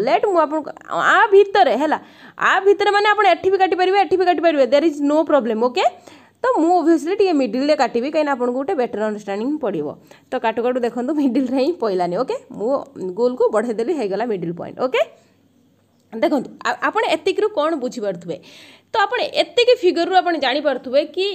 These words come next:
ଇଏ ଫିଗର କାହାକୁ ଇଣ୍ଡିକେଟ୍ କରେଇଲାଣି, ଏ ଫିଗର ସନ୍ନିହିତ କୋଣକୁ ଆପଣଙ୍କର ଇଣ୍ଡିକେଟ୍ କରେଇଲାଣି, ଯୋଉଟାକି ଆମେ ଆଡଜେସେଣ୍ଟ ଆଙ୍ଗେଲ ବୋଲି ପଢ଼ିଥାଉ। ଦେଖନ୍ତୁ, ମୁଁ ଆପଣଙ୍କୁ କହିବି କି ଦେଖନ୍ତୁ, ଆପଣଙ୍କୁ, ଅ,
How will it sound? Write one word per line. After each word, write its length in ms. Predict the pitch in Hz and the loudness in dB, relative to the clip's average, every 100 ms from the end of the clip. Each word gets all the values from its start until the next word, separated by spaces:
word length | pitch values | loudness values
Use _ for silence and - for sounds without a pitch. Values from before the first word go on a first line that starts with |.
| - | -8
ଇଏ 240 | 254 285 392 | -4 -2 -2
ଫିଗର 380 | 403 294 254 294 | -2 -2 0 -2
କାହାକୁ 400 | - 285 330 370 | -4 -2 -2 0
ଇଣ୍ଡିକେଟ୍ 360 | 339 302 294 294 | -2 0 0 0
କରେଇଲାଣି, 460 | 269 262 240 233 453 - - _ - | 0 0 0 0 -4 -8 -20 _ -2
ଏ 80 | 302 | 0
ଫିଗର 300 | 269 254 381 | 0 0 -2
ସନ୍ନିହିତ 460 | 302 262 277 302 262 | 0 0 0 2 0
କୋଣକୁ 360 | 247 240 214 | 0 -2 0
ଆପଣଙ୍କର 360 | 233 214 208 247 - - - | -2 -2 -6 -4 -4 -8 -12
ଇଣ୍ଡିକେଟ୍ 380 | 185 190 240 240 | -10 -6 -6 -4
କରେଇଲାଣି, 400 | 180 180 160 165 | -6 -6 -8 -6
ଯୋଉଟାକି 320 | 247 294 302 | -4 -4 -4
ଆମେ 180 | 277 330 - | -6 -6 -6
ଆଡଜେସେଣ୍ଟ 500 | - 185 202 170 262 - | -8 -8 -12 -10 -12 -10
ଆଙ୍ଗେଲ 240 | 202 175 180 | -12 -10 -8
ବୋଲି 200 | 190 285 | -8 -10
ପଢ଼ିଥାଉ। 380 | 330 185 180 - - _ - - - | -10 -10 -10 -14 -16 _ -20 -10 -4
ଦେଖନ୍ତୁ, 300 | 392 262 - - - - | -2 -2 -4 -20 -20 -6
ମୁଁ 100 | 349 | -4
ଆପଣଙ୍କୁ 300 | 403 415 392 | -2 -2 -2
କହିବି 300 | 339 254 277 | -2 -4 -4
କି 140 | - 427 | -2 0
ଦେଖନ୍ତୁ, 280 | 403 349 - | 2 0 -2
ଆପଣଙ୍କୁ, 500 | - 359 403 392 453 466 - - | -6 -4 -4 0 -2 -2 -8 -18
ଅ, 120 | 202 | -8